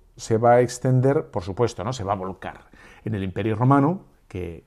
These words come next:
que en trescientos años se va a volver cristiano y que se va a expe-, eh, se va a extender por, por todos los confines del mundo, absolutamente, ¿no? Eh, el Imperio Romano, mm, vamos a decir que dura mil cuatrocientos años en,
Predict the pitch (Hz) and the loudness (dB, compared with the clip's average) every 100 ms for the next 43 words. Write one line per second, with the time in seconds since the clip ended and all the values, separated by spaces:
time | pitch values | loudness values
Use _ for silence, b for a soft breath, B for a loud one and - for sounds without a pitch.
0 | - 104 98 101 - 120 117 117 - 123 | -8 -6 -4 -6 -2 0 2 0 0 -2
1 | 98 85 - 95 98 104 101 - 113 - | -2 -8 -8 -6 -4 -4 -6 -4 -6 -2
2 | 120 117 123 139 B B B 135 135 131 | 0 0 -2 -6 B B B -2 2 4
3 | 131 139 135 - 131 127 123 110 - 113 | 6 6 4 0 -2 2 0 0 -2 -4
4 | 107 - 117 131 135 110 92 90 _ _ | -4 -4 0 0 -2 -6 -8 -10 _ _
5 | _ _ - - 113 113 107 98 92 113 | _ _ -20 -10 -2 -2 -2 -8 -8 -6
6 | 110 92 92 123 143 101 95 - 101 101 | -6 -6 -4 -2 -2 -2 -6 -10 -6 -6
7 | 98 98 98 87 92 190 - B B B | -6 -6 -6 -8 -10 -10 -12 B B B
8 | B B B - 110 104 101 104 104 101 | B B B -2 0 2 0 -2 -6 -10
9 | _ _ - 107 104 120 123 123 131 127 | _ _ -10 -6 0 4 4 6 6 6
10 | 101 98 - - - - - - 120 104 | 4 -2 -8 -14 -14 -16 -14 -6 -2 -2
11 | - _ - 165 120 117 110 113 135 123 | -6 _ -12 -8 0 0 2 4 4 2
12 | 101 117 117 113 135 135 131 131 131 131 | 2 2 4 4 4 4 4 2 2 0
13 | 139 147 170 170 170 202 - - 107 104 | 2 2 2 2 2 -2 -4 -6 -4 -2
14 | 98 95 95 | -4 -8 -10